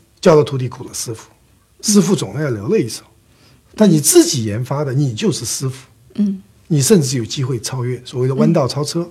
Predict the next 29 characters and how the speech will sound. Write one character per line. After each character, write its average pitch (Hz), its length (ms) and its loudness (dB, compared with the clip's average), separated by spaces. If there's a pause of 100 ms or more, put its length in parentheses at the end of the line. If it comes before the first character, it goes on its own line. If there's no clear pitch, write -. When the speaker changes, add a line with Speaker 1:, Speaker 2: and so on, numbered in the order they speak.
Speaker 2:
嗯。 220 160 -2
嗯。 214 140 -8 (140)
Speaker 1:
在 202 180 8
我 135 160 6
们 127 200 0 (680)
的 156 180 4
那 156 360 6 (320)
本 127 200 -2
新 233 260 0
式 208 180 0
那 170 100 4
本 113 120 -6
书 180 160 -2
里 123 120 -6
就 117 100 -8
提 101 220 -14
到， 90 180 -14 (320)
就 208 140 0 (320)
真 294 240 2
正 262 280 2 (140)
韩 240 400 0
国 165 160 6
为 202 220 2
最 202 300 0
后 143 300 -4 (360)
超 254 260 2
过 208 180 2
日 202 120 2
本， 127 180 -8